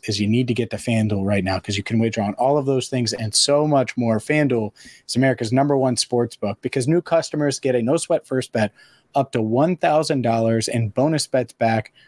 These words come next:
if your first bet doesn't win. Just download the FanDuel Sports app, Sportsbook app. It's safe, secure, and super easy to use. Plus, FanDuel even lets you combine your bets for a chance to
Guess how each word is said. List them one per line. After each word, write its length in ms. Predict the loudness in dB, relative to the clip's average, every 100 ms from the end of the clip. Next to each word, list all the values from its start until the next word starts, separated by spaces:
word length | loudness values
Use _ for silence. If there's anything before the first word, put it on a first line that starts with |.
| _ _
if 80 | -10
your 80 |
first 320 | -4 -2 -2 -2
bet 420 | -4 -4 -14 -2
doesn't 420 | 0 2 -2 -4 -4
win. 240 | 0 0
Just 220 | -2 -2
download 340 | 0 0 0 0
the 80 | 0
FanDuel 320 | 0 2 0
Sports 320 | -2 -4 0
app, 300 | 0 0 -4
Sportsbook 500 | -4 -2 -2 -2 -2
app. 240 | 0 -2 _ -20 -20 _ _ _
It's 180 | -2 0
safe, 480 | 2 2 0 -6 -18
secure, 640 | -6 -6 -4 -2 0 0 -2
and 140 | -4 0
super 400 | 2 0 -2 0
easy 260 | 2 2
to 60 | 2
use. 440 | 2 2 0 -2 -8 -18 _
Plus, 280 | -2 -2 -2
FanDuel 360 | 0 2 2 2
even 220 | 2 2
lets 240 | 0 0 -4
you 80 |
combine 760 | -2 0 0 0 0 2 2 2
your 160 | 0
bets 380 | 0 0 0 -2
for 160 | -4 -4
a 40 |
chance 320 | -2 -2 -2
to 120 | -2